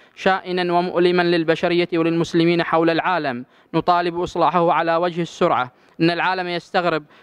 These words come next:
كيف لدولة تخدم الحرمين أن تبني حمامات فوق منزل النبي التي ترجع إليه. ووفقا للتقارير فإنه منذ العام ألف وتسعمائة وخمسة وثمانين حتى العام ألفين وأربعة عشر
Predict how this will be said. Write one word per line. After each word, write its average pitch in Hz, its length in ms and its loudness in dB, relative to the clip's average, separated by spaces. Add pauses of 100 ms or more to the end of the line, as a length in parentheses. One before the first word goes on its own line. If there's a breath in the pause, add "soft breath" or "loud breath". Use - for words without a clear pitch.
كيف 202 240 2
لدولة 185 380 2
تخدم 180 560 0
الحرمين 170 520 -2
أن 160 200 -4
تبني 170 320 -2
حمامات 160 600 -2
فوق 170 360 0
منزل 180 300 0
النبي 160 300 0
التي 156 320 -2
ترجع 156 540 0 (420 soft breath)
إليه. 156 320 0 (380 soft breath)
ووفقا 180 340 -2
للتقارير 196 680 -2
فإنه 170 420 0
منذ 196 220 0
العام 180 340 0
ألف 180 180 -4
وتسعمائة 180 360 0
وخمسة 185 320 -2
وثمانين 180 440 -2
حتى 180 240 -4
العام 175 280 -2
ألفين 185 320 -4
وأربعة 175 420 0
عشر 139 300 -2